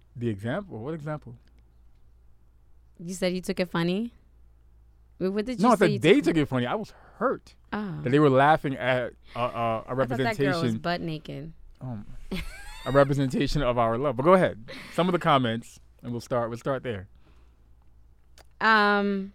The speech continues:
Speaker 2: so the question that was posed on our Instagram is, "How do we feel?" I took a, well, they took a picture of his ring, like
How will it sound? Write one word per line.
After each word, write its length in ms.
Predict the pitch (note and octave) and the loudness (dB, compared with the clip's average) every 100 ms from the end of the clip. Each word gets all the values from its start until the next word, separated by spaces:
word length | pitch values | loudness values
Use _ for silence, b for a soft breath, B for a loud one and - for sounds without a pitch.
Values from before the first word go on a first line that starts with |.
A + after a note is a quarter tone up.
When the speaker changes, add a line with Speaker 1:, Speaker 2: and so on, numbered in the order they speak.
| - - - - - - - - _ - _ - _ - - | -20 -20 -20 -20 -20 -20 -20 -20 _ -20 _ -20 _ -20 -18
Speaker 2:
so 400 | F3 - G#3+ G3+ | -16 -2 2 4
the 100 | G3 | 2
question 340 | F#3+ G#3 - B3 | -2 -6 -4 -2
that 100 | A3+ | -2
was 140 | G3+ | -4
posed 420 | - F#3 E3+ E3+ | -4 -4 -4 -4
on 100 | E3 | -6
our 460 | E3 D#3 D3+ D3+ F3 - - - - | -6 -4 -6 -8 -10 -16 -20 -20 -10
Instagram 880 | E3+ E3 - E3 D3 D3+ D3+ D#3 F#3+ b b b b b | -6 -6 -8 -14 -10 -8 -6 -8 -10 b b b b b
is, 260 | - F3+ E3+ | -4 -4 -2
"How 140 | F3 | -2
do 100 | F3 | -2
we 140 | F3+ F3+ | -2 -6
feel?" 320 | - E3+ E3 | -6 -6 -4
I 80 | - | -6
took 220 | F3 G3 A3 | -6 -6 -6
a, 80 | - - - - - - | -8 -16 -20 -20 -20 -6
well, 100 | F#3 | -4
they 160 | F3 G#3 | -2 -2
took 160 | A#3+ | -2
a 100 | A3 | -4
picture 360 | F3+ F3+ - E3 | -4 -4 -4 -4
of 220 | D#3 D#3 | -4 -4
his 220 | D#3+ D#3 | -6 -8
ring, 460 | D#3+ D3 C#3+ D#3+ F#3+ G#3 A#3 - | -8 -8 -8 -10 -12 -18 -20 -14
like 400 | F3 D3 C#3+ | -8 -8 -10